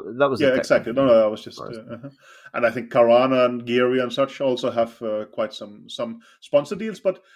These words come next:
Speaker 2: well, you as, we are describing them as logical sponsor deals. That's the phrase you are using, right? Simply, it, uh, well, it, it makes sense, and you can explain it very well in a, in an,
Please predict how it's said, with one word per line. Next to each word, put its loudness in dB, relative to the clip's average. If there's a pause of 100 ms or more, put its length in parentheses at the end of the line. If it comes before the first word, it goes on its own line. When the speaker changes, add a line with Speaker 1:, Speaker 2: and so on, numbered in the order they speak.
(120)
Speaker 2:
well, 2
you 6
as, -2
we 0
are -2
describing -2
them -6
as -6
logical -2
sponsor -6
deals. -12
That's -10
the -10
phrase -6
you -4
are -4
using, -10
right? -10
Simply, -8
it, -20 (100)
uh, -10 (320)
well, 4
it, 2 (120)
it -2
makes 0
sense, -4
and -6
you 0
can -4
explain -2
it -8
very -2
well -2
in -10
a, -4 (440)
in -6
an, -12